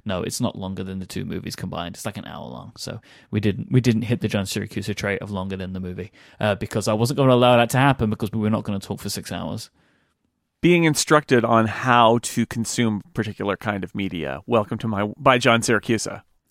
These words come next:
Speaker 1: Oh,
Speaker 2: Welcome to my
Speaker 1: really?
Speaker 2: world.
Speaker 1: Does he do this for you too?
Speaker 2: Oh, whenever we
Speaker 1: Interesting.
Speaker 2: do,
Speaker 1: I didn't
Speaker 2: whenever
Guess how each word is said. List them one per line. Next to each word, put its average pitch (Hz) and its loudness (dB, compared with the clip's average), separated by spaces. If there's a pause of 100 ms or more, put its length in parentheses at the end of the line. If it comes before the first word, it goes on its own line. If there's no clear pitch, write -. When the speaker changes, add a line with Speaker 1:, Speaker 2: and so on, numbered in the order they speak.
Speaker 1:
Oh, 165 6
Speaker 2:
Welcome 208 8
to 170 8
my 233 10
Speaker 1:
really? 202 8
Speaker 2:
world. 120 2
Speaker 1:
Does 156 2
he 208 6
do 202 6
this 208 4
for 220 0
you 175 6
too? 196 4 (720)
Speaker 2:
Oh, 208 10
whenever 165 8
we 180 8
Speaker 1:
Interesting. 147 2
Speaker 2:
do, 151 6
Speaker 1:
I - -4
didn't 156 0
Speaker 2:
whenever 147 6